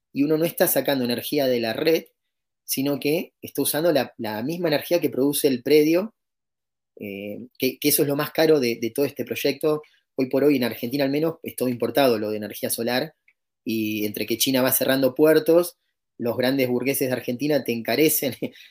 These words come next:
las importaciones de un panel solar que valía trescientos dólares, de repente China cierra seis puertos,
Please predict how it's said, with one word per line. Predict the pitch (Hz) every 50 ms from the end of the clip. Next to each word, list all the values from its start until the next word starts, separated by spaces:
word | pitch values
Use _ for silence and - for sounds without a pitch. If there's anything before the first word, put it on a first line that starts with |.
| _ _ -
las | - 113 117 107 - -
importaciones | 123 123 113 120 117 117 - 117 117 - - 156 165 165 139 117
de | 131
un | 131 127
panel | 131 127 135 139 135
solar | - - 131 139 147 151
que | 151 143
valía | 131 127 123 131 139 131
trescientos | - 127 120 - 147 147 139 147 135
dólares, | 143 160 165 156
de | 131
repente | 123 - 135 135 131 127
China | 131 - - 139 143 131
cierra | 131 - 156 143 139 139
seis | - - 147 135 -
puertos, | - 151 151 156 156 175 185 208